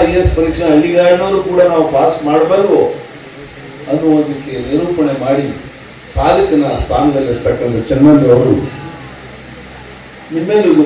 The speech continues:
ಮಾರ್ಗದರ್ಶಕರು, ನಿಮ್ಮೆಲ್ಲರಿಗೂ ಪ್ರೇರಕ ಶಕ್ತಿ ಆಗ್ಬೇಕು ಅಂತ ನಾನು ಬಯಸ್ತಾ,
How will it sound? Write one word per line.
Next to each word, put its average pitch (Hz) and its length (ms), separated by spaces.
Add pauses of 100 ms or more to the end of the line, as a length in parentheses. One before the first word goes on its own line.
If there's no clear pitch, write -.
ಮಾರ್ಗದರ್ಶಕರು, 131 720 (180)
ನಿಮ್ಮೆಲ್ಲರಿಗೂ 156 420 (120)
ಪ್ರೇರಕ 143 340 (140)
ಶಕ್ತಿ - 260
ಆಗ್ಬೇಕು 113 560
ಅಂತ 127 140 (720)
ನಾನು 135 340
ಬಯಸ್ತಾ, 131 400